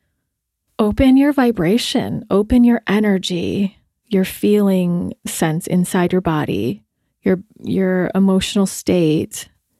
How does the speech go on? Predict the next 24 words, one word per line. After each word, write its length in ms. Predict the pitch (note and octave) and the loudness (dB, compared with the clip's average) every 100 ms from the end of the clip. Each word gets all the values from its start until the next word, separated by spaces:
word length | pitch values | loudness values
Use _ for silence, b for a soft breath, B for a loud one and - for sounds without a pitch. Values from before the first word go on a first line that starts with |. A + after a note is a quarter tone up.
| _ _ _ _ _ _ _ | _ _ _ _ _ _ _
to 800 | - A#3+ A3 G#3+ G#3+ G#3+ G#3 A#1 - | -2 2 2 4 4 4 2 -2 -2
different 360 | A3+ A3 G#3 | -2 0 -2
possibilities 960 | - G3+ - F#3+ G#3 A#3+ A3 F3+ F3+ G3 | 0 -2 0 0 2 2 4 2 0 0
that 260 | G3+ F#3+ - | -2 -2 -2
then 200 | G#3 A#3 | 0 2
allow 300 | C#4 A#3 G#3+ | 2 2 2
you 200 | G#3 G#3 | 2 0
to 280 | - G3+ | 0 0
listen 400 | F3+ E3+ - G#3+ | 0 0 0 0
better 460 | A3 G#3+ A3+ A#3+ - _ _ _ _ _ _ _ | 0 0 -2 -2 -6 _ _ _ _ _ _ _
to 100 | - | 0
your 180 | F#3 F3+ | 2 2
inner 240 | F#3 F3+ E3+ | 0 0 0
being, 680 | F#3+ A3+ A3 G#3+ G#3+ G#3+ - | 2 2 2 0 -2 -4 -6
to 260 | - F#3+ | -2 0
listen 600 | F3+ F#3+ - F#3+ F#3 F#3 - _ _ _ _ | 0 0 0 0 0 0 -6 _ _ _ _
more 420 | - F#3+ F#3+ G3 A3 | -2 2 2 2 0
to 560 | - G#3+ G3+ G3 F#3+ | -2 2 4 4 2
those 240 | F#3+ F#3 - | 2 0 0
inspirations 1040 | F#3 - D#3+ D#3+ E3+ - A3+ A#3 B3 - - _ _ _ _ _ - | -2 -2 -2 0 -2 0 2 4 2 -2 -18 _ _ _ _ _ -2
that 280 | F#3 F3+ - | 0 0 0
allow 880 | F#3+ F3+ F3+ F#3 G3 B3 B3+ B3 A#3+ _ _ _ _ _ _ _ _ _ _ | 0 0 0 -2 -2 0 2 0 -2 _ _ _ _ _ _ _ _ _ _
and 180 | G#3 F#3+ | -2 -2
catalyze 840 | - A#3 G#3+ F#3+ E3 C3 G#3 - | -2 -2 0 0 0 -2 -6 -8